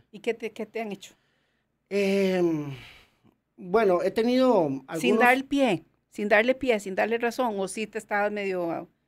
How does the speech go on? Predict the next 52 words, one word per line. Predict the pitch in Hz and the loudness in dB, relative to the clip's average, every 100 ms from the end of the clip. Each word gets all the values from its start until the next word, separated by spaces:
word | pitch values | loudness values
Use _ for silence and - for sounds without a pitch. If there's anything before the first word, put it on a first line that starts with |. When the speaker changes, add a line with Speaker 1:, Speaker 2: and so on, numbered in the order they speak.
| _ | _
Speaker 2:
No, | - 240 240 254 262 262 254 | -18 -10 -4 -2 -2 -8 -12
eh, | 185 180 170 165 165 156 143 | -6 -4 -2 0 -2 -2 -2
Speaker 1:
<clears throat> | 151 190 - | -4 -8 -6
Speaker 2:
bueno, | 214 226 190 | -2 0 0
eh, | 208 - | -4 -2
eh, | 214 233 233 | 0 0 0
eh, | 220 240 262 190 | 0 0 -2 -6
por, | - 170 | -10 -8
por | 202 196 | -2 0
ejemplo, | 220 240 294 | 2 0 -2
Speaker 1:
<laughs> | 311 285 - 262 - - | -6 -10 -14 -16 -12 -8
Speaker 2:
he | |
tenido | 185 208 220 | -2 4 4
algunos | 226 208 220 214 | 4 2 -2 -4
contratiempos | 208 165 196 240 254 185 | -6 -6 -4 -6 -6 -8
en | 160 | -6
algunas | 143 160 180 | -6 -4 -4
relaciones, | 170 139 131 190 202 185 | -4 -6 -2 0 0 -4
porque, | 143 - 120 | -12 -14 -20
por | - 175 | -6 -2
lo | 196 | 2
mismo, | 302 330 | 2 2
porque | 175 151 | -2 -6
me | 147 | -6
revisan | 139 151 160 196 | -4 -2 -2 -4
el | 151 | -6
celular | 131 131 139 180 202 190 | -8 -12 -4 0 2 0
o | |
me | 175 147 | -2 -4
revisan | 139 151 151 170 147 127 120 | -6 -6 -6 -8 -6 -8 -10
las | 127 | -12
redes | 131 147 139 | -10 -10 -10
sociales. | 127 170 180 180 175 - - | -10 -6 -4 -4 -6 -14 -16
Speaker 1:
Sí, | 320 | -8
pero | 233 208 | -2 0
eso, | 202 240 | 0 -2
es | 233 226 | 0 0
que | 190 269 | 2 4
Speaker 2:
Eso | 269 | 6
Speaker 1:
ven, | 277 233 | 4 4
eso | 233 277 | 0 0
de | 277 | -2
las | 254 | 0
redes | 233 233 | 0 0
sociales, | 247 233 233 202 | -2 -4 -4 -6
Cristian, | 240 214 190 | -10 -6 -4
vos | 196 | 0
lo | |
dijiste | 220 220 214 | 0 -2 -6
hace | 214 208 | -6 -2
un | |
rato. | 165 135 - | -2 -4 -10